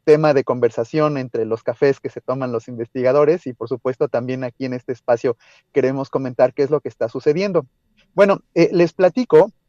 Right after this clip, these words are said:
que el doctor Michael Park y el doctor, eh, Russell Funk, eh, desarrollaron, eh, un análisis, eh, bibliométrico o cienciométrico, mejor dicho, para ver, eh, qué tanto está avanzando la ciencia.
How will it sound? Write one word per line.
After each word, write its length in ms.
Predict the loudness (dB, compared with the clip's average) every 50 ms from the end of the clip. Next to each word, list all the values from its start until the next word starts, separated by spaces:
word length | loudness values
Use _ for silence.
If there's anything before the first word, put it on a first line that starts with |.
| _ _ _ _ _ _ _ _ _ _ _ _ _ _ _ -2
que 360 | 2 4 4 6 4 2 0 0
el 200 | 2 2 2 2
doctor 320 | 0 -2 2 2 2 4
Michael 360 | 4 2 2 2 2 0 0
Park 360 | 2 2 4 4 4 2 _ _ -20 -20 -12 -6
y 80 | -6 -4
el 80 | -2
doctor, 400 | -4 -4 -2 0 0 2 0 0 _ -4
eh, 220 | -4 -2 -4 -4 -4
Russell 360 | -4 -4 -4 -2 -2 -4 -4 -2
Funk, 280 | -4 -4 -4 -4 -12 -20 _ _ _ _ _ _ _ _ -2
eh, 340 | 0 2 4 4 4 4 4
desarrollaron, 960 | 2 -2 0 2 4 6 6 6 6 6 6 6 4 4 0 -2 -6 -8 -10 _ -2
eh, 220 | 0 0 0 0 0
un 220 | -2 -2 -2 -2
análisis, 840 | -4 -2 -2 -2 0 0 -2 -4 -4 -6 -6 -6 -6 -6 -8 -10 -6 -2
eh, 320 | 0 2 4 4 2 2
bibliométrico 920 | 0 -2 -2 0 -2 0 0 -2 -2 -2 -6 -6 -2 2 4 4 4 4 2 0
o 240 | 2 2 2 2
cienciométrico, 840 | 0 -2 -8 -12 -12 -10 -10 -10 -6 -4 -6 -6 -4 -6 -6 -6 -6 -6
mejor 300 | -6 -6 -6 -6 -4 -4
dicho, 340 | -6 -8 -6 -6 -8 -8 _ _ _ _ _ _ _ _ _ _
para 260 | 2 4 6 8 8 8
ver, 240 | 8 6 4 2 0 _ _ _ -4
eh, 160 | -2 -2 -2 -2 _ -2
qué 120 | -2 -2
tanto 360 | 0 0 -2 -2 -2 -2 -4
está 240 | -4 -4 0 2 4
avanzando 440 | 4 4 2 -2 -8 -8 -4 -2 -2
la 140 | 0 0 -2
ciencia. 400 | -2 -6 -8 -6 -4 -4 -4